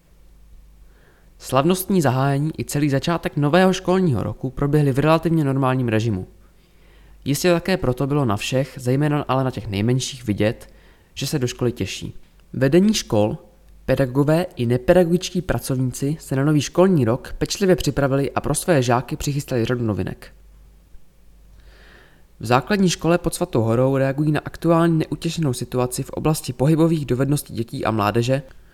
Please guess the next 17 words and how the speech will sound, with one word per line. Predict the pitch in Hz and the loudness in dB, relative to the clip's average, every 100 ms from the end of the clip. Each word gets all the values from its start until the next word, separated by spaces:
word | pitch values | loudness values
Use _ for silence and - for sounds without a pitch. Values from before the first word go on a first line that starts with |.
| - - | -20 -10
a | - - | -6 -2
otevřeli | 143 180 190 196 | 2 2 4 0
pro | 185 156 | 2 2
žáky | 156 151 - | 2 0 -4
čtvrtých | - - 156 190 180 - | -10 -4 -2 -2 -4 -6
a | |
pátých | - 127 - 139 - | -2 -2 -2 -4 -4
tříd | - 135 - - - - - 127 | -4 -4 -6 -16 -20 -20 -10 -2
nepovinný | 139 180 190 175 | 0 2 4 2
předmět | 131 139 135 147 | 2 -2 -2 -4
sportovní | - 127 120 135 143 120 | -2 -2 -2 -2 0 -2
výchova, | 123 - 104 - - - - - | -4 -4 -4 -6 -12 -20 -20 -20
který | - - 143 | -8 -2 0
má | 139 117 | 2 2
dotaci | 127 151 - | 0 -2 0
hodinu | 147 127 123 | -2 0 -2
týdně. | 123 113 104 | -2 -2 -2